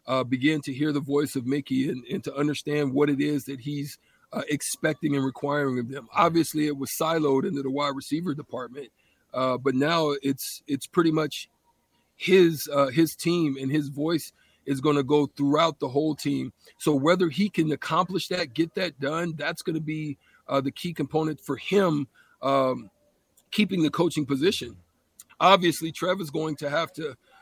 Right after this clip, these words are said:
Speaker 1: uh, be on the hunt. He's still gotta be on the look. He's still gotta be talking because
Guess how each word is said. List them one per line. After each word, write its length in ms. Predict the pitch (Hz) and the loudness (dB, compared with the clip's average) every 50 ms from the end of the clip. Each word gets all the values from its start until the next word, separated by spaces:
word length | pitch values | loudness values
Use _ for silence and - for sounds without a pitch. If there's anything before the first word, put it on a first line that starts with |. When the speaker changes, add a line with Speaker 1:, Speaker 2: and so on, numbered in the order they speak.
| _ _ - | _ _ 0
Speaker 1:
uh, 240 | 139 143 143 135 | 4 4 4 4
be 180 | 131 165 151 175 | 2 2 4 4
on 140 | 180 175 160 | 4 4 4
the 60 | 151 | 2
hunt. 260 | - 165 185 175 151 - | 2 0 0 0 -2 -6
He's 120 | - - | -12 -8
still 160 | - - 190 202 | 0 2 2 2
gotta 160 | 202 190 190 | 2 0 -2
be 100 | 180 175 | 0 0
on 100 | 175 170 | 0 0
the 80 | 160 | 0
look. 260 | 143 135 156 175 202 - | 0 0 0 0 -2 -4
He's 100 | - - | -10 -10
still 160 | - 175 180 | -6 -6 -4
gotta 160 | 190 180 170 | -4 -4 -6
be 120 | 156 165 | -6 -8
talking 460 | 160 - 147 156 180 175 - 131 156 - _ _ _ _ _ _ _ _ - - - | -8 -4 -2 -2 -2 -2 -4 -10 -12 -14 _ _ _ _ _ _ _ _ -18 -6 0
because 540 | - 147 143 - 160 160 143 139 135 - - | 0 2 4 4 4 4 4 2 2 -2 -14